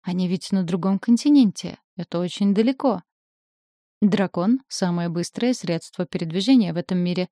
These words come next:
усмехнулся Эрмиор, а я поймала себя на мысли, что привыкаю к его голосу, время от времени звучащему у меня в голове. «Как раз за ночь управимся, если, конечно, юная баронесса не мечтает срочно лечь в постель».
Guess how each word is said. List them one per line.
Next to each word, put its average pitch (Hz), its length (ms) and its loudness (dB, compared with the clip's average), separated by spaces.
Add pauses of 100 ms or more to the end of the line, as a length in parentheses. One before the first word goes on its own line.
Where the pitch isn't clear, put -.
(520)
усмехнулся 175 800 -6
Эрмиор, 175 420 -4 (200)
а 180 100 -4
я 175 120 -2
поймала 175 440 -2
себя 175 260 -6
на 175 100 -2
мысли, 190 440 -2 (240)
что 196 280 -2
привыкаю 190 640 -4
к - 80 -18
его 175 260 -4
голосу, 190 720 -2
время 175 360 -2
от - 120 -10
времени 190 420 0
звучащему 175 760 -4
у 175 40 -2
меня 170 220 -2
в 175 60 -8
голове. 175 380 -4 (580)
«Как 359 180 -4
раз 202 180 2
за 175 200 0
ночь 175 200 -4
управимся, 175 680 -6
если, 196 380 0
конечно, 175 440 -2
юная 175 300 -2
баронесса 175 460 -4
не 269 120 4
мечтает 175 440 -2
срочно 185 540 -2
лечь 175 260 -4
в - 120 -20
постель». 226 640 -4